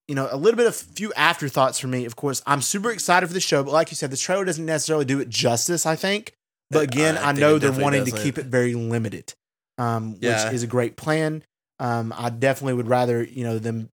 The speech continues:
Speaker 1: the trailers not to be as perfect in quality than the show to be perfect
Speaker 2: Yeah.
Speaker 1: and to see a great
Speaker 2: I
Speaker 1: show
Speaker 2: agree.
Speaker 1: come out of it.
Speaker 2: The, the, the two teasers we've seen have just been about, uh, Obi-Wan, his, like, his reclusiveness, and
Speaker 1: Right.
Speaker 2: then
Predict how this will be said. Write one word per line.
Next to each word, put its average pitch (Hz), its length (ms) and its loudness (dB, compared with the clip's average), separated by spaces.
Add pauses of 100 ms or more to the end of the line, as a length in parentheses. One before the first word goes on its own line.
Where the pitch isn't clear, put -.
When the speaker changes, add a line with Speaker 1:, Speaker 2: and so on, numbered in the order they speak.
Speaker 1:
the 120 100 -4
trailers 123 380 0
not 120 160 0
to 123 60 -8
be 120 140 -2
as 120 220 -2
perfect 135 340 -2
in 139 100 -10
quality 151 480 0 (220)
than 127 120 -4
the 117 80 -4
show 117 280 2
to 110 80 -6
be 104 80 -8
perfect - 440 -10
Speaker 2:
Yeah. 120 220 4
Speaker 1:
and 120 120 0
to 113 40 -4
see 123 220 0
a 113 60 0
great 113 260 0
Speaker 2:
I 117 160 4
Speaker 1:
show 113 100 -2
Speaker 2:
agree. 104 120 -4
Speaker 1:
come 101 100 -4
out 104 160 -6
of 123 60 -10
it. - 200 -14
Speaker 2:
The, 139 200 4
the, 143 120 2
the 143 160 0
two 185 220 -2
teasers 147 460 0
we've 120 180 -2
seen 127 340 -4
have 123 140 -2
just 120 180 -4
been 117 140 -6
about, 113 380 0 (280)
uh, 101 200 0
Obi-Wan, 131 520 2
his, 135 240 -4
like, 113 340 -4
his 123 180 -10
reclusiveness, 143 920 -2
and 113 160 -2
Speaker 1:
Right. 110 120 0
Speaker 2:
then 107 260 -2